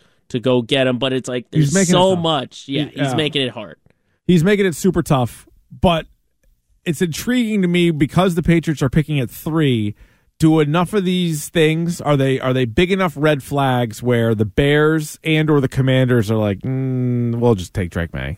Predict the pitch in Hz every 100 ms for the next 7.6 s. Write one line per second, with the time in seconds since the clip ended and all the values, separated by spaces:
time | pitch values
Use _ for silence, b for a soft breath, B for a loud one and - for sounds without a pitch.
0 | - 95 98 113 101 - 92 98 87 82
1 | 76 69 62 - 160 165 277 240 - 160
2 | 175 160 - 131 127 120 - 113 107 110
3 | 110 110 - 131 123 - _ - 139 143
4 | 175 175 165 156 135 135 - 120 120 120
5 | 110 127 131 120 123 113 131 120 - 123
6 | 117 110 - 110 110 107 107 - 123 113
7 | 113 113 117 120 120 120